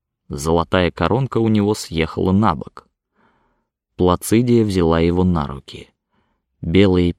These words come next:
перья на шее у него встопорщились. Он нацелился и клюнул девушку в грудь. В острый кончик, обтянутый платьем. Она повела плечами,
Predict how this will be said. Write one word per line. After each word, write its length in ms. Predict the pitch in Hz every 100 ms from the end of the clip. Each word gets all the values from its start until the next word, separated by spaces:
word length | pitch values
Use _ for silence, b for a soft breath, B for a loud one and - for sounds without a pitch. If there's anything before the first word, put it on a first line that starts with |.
| -
перья 320 | 98 87 78
на 160 | 73
шее 400 | 71 - 120 123 -
у 80 | 107
него 320 | 107 104 107
встопорщились. 1120 | - - 107 - 131 92 - 80 65 - - _ _ _ _ _ _ _
Он 260 | - 92 95
нацелился 880 | 90 - - 127 101 85 - 65 - b b b
и 100 | 107
клюнул 580 | - 95 85 113 117 104
девушку 520 | 92 95 92 - -
в 100 | 90
грудь. 420 | 87 82 67 - _ _ _ _ _ _ _ _ _ _ -
В 160 | 82
острый 460 | 113 131 - 120 117 _
кончик, 640 | 135 98 80 - - - -
обтянутый 640 | 87 _ - 82 82 - 87
платьем. 600 | 90 82 - - 67 - _ _ _ _ _ _ _ _ _ _ _ _ -
Она 340 | 92 98 104
повела 460 | - 92 95 98 87
плечами, 760 | 78 76 - 92 117 110 110